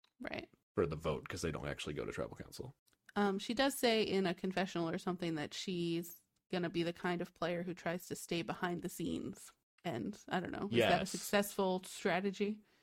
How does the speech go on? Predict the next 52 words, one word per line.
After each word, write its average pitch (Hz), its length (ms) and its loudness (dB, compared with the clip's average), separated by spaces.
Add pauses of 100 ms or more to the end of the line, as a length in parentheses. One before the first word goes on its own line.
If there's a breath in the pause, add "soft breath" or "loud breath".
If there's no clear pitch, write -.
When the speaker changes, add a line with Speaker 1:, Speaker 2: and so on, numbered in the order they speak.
(160)
Speaker 2:
Now 131 140 10
that 180 180 12
is 180 200 12
good. 117 360 6
I, 107 160 4
I 120 160 6
wrote 127 200 10
this 143 120 8
down 101 180 4
too. 92 340 -2 (420)
That, 226 160 12
that's 220 280 10
a 262 40 8
good 254 140 10
strategy. 98 520 4
I 147 40 6
mean, 151 140 12
you 139 80 10
don't, 190 160 8 (140)
th-, 208 120 0 (280 soft breath)
really 233 380 12
what 131 160 12
it 120 100 10
is, 127 140 12
is, 110 80 6
like, 104 160 4
you 104 80 2
don't 131 280 8
wanna 120 200 4
give 92 500 2
people 92 360 2
a 82 40 0
reason 82 300 -2
to 82 60 -4
vote 80 180 -2
you 76 160 -4
out. 82 200 -4
So 92 120 -2
you 82 60 0
don't 85 160 -2
wanna 80 180 -4
be, 76 160 -6
Speaker 1:
Mm-hmm. 76 120 -2
Speaker 2:
like, 87 240 -4 (340)
loud 90 540 6
and 85 100 4
obnoxious 85 840 -2
and 85 320 -4
potentially 95 480 -2
offend 87 460 -4
people 82 640 -2
or, 82 320 -4